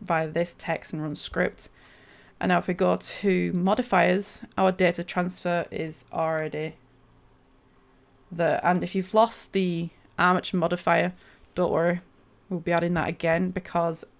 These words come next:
our weights are all still there. So now all we have to do is choose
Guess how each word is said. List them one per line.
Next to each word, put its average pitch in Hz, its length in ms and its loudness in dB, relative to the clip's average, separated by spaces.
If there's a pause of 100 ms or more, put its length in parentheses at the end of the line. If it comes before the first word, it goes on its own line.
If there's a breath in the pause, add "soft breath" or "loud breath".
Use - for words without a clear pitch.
(100)
our 165 160 2
weights 170 540 0
are 156 320 -2 (400 loud breath)
all 110 360 -2 (100)
still - 460 -10 (220)
there. 170 440 -4 (1300 soft breath)
So - 140 -4
now 202 220 4
all 202 120 6
we 196 40 4
have 196 80 0
to 180 100 -2
do 185 120 0
is 185 560 0
choose 208 360 0